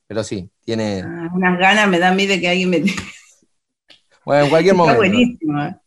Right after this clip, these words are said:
Speaker 2: En
Speaker 1: Cualquier
Speaker 2: cualquier
Speaker 1: momento
Speaker 2: momento.
Speaker 1: hacemos una, una plataforma, una charla de las que haces vos, la hacemos con cartas.
Speaker 2: <laughs> No estaría mala la idea, está bueno.
Speaker 1: Flor, contame, bueno, tenés este, mm,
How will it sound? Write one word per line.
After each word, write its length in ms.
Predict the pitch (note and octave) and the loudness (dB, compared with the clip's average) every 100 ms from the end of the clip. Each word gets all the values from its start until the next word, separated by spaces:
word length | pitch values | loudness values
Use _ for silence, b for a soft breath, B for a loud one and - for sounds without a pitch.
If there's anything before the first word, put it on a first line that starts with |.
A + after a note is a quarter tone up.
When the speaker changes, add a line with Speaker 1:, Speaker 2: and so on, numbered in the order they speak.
| - | 0
Speaker 2:
En 140 | D3 | 2
Speaker 1:
Cualquier 0 | |
Speaker 2:
cualquier 300 | F#3+ F#3+ A#3 | 4 4 4
Speaker 1:
momento 160 | A3+ D#3+ | 4 4
Speaker 2:
momento. 200 | D#3 D3+ | 2 -2
Speaker 1:
hacemos 100 | D#3+ D3 B B | -4 -8 B B
una, 120 | F3 | 4
una 120 | E3 | 4
plataforma, 580 | E3 D#3+ D#3 - F3+ F3 | 4 4 4 4 4 4
una 220 | F3+ F3 | 4 4
charla 440 | D#3 F#3+ F#3 E3+ D#3+ | 6 6 6 6 6
de 120 | D#3 | 6
las 140 | D3 - | 2 2
que 80 | |
haces 200 | D3+ - E3+ | -2 0 2
vos, 300 | G3+ A#3 A3+ B B | 4 2 0 B B
la 80 | B2+ | -2
hacemos 260 | D3 D3 | 0 0
con 200 | C3+ C#3 | 0 0
cartas. 500 | A#2 G#2+ F2 F2+ - _ _ _ _ | -2 -4 -6 -14 -16 _ _ _ _
Speaker 2:
<laughs> 1300 | - - D#4 A4 A4 F#4 E4+ A#4 B4+ F#4+ - - F4 - | -20 -2 -2 0 -2 0 0 0 2 2 0 -2 0 4
No 80 | |
estaría 400 | B3 B3 B3 B3+ B3 | 4 6 4 4 4
mala 260 | B3+ A3 | 4 4
la 100 | G3 | 4
idea, 260 | F#3 F3+ F3 | 2 2 0
está 200 | F3+ F3+ | 0 0
bueno. 320 | G#3 G3+ E3 G#3 A#3+ B B B - | 2 0 -2 -6 -10 B B B -2
Speaker 1:
Flor, 500 | A3 A#3+ G3+ - _ | 2 4 2 -6 _
contame, 540 | E3+ F3+ F3 C4 B3+ A3 | 0 2 4 4 4 4
bueno, 300 | G3+ D#3 A2+ | 4 4 2
tenés 280 | D#3+ G#3 G3+ | 0 0 -2
este, 540 | E3 E3+ E3 D3 C3+ | -2 0 2 2 0
mm, 320 | C3 B2 A#2 | -2 -4 -8